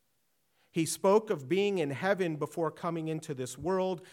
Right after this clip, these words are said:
He spoke of coming from the Father. He claimed to have the ability to forgive sins. He claimed to have the authority of the destinies of men's souls.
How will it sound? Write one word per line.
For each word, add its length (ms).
He 140
spoke 460
of 140
coming 400
from 440
the 120
Father. 640
He 160
claimed 480
to 100
have 300
the 100
ability 480
to 160
forgive 460
sins. 580
He 140
claimed 420
to 80
have 340
the 140
authority 680
of 140
the 100
destinies 840
of 160
men's 320
souls. 680